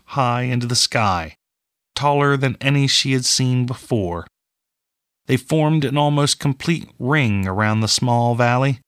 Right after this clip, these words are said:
and it was cool in their shade. The tribesmen attended their horses,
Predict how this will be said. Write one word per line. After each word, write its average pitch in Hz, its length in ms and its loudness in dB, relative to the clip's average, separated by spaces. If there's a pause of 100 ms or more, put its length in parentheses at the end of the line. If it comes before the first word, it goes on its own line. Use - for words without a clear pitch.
(300)
and 123 140 0
it 123 60 -2
was 120 160 0
cool 101 640 -2
in 101 140 0
their 101 160 0
shade. 104 520 -2 (1400)
The 123 80 -4
tribesmen 147 920 0
attended 127 460 -2
their 131 140 2
horses, 98 640 -4